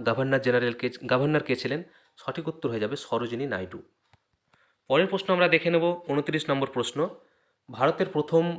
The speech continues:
প্রতিরক্ষা মন্ত্রী কে ছিলেন? সঠিক উত্তর হয়ে যাবে বলদেব সিং। সেলিম আলী একজন বিখ্যাত পক্ষী বিশারদ।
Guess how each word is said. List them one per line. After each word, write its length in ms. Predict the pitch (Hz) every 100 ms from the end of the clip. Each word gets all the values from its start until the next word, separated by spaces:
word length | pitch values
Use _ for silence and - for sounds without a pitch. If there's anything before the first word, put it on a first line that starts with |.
| - -
প্রতিরক্ষা 540 | 143 170 165 156 -
মন্ত্রী 340 | 139 127 -
কে 160 | 113 123
ছিলেন? 340 | - 135 156 175 - -
সঠিক 360 | - 139 139 160
উত্তর 240 | 151 -
হয়ে 160 | 113 110
যাবে 320 | 107 110 120 - - _ _ _ _ -
বলদেব 420 | 113 131 135 147
সিং। 280 | - 117 95 - _ _ _ _ _ _
সেলিম 460 | - - 165 208 208
আলী 400 | 196 202 - -
একজন 520 | 139 135 156 160 170 - -
বিখ্যাত 560 | 131 143 - 165 - - - _ _ _ _ _ _ _ _ _
পক্ষী 340 | 170 170 - 185
বিশারদ। 480 | 131 120 104 -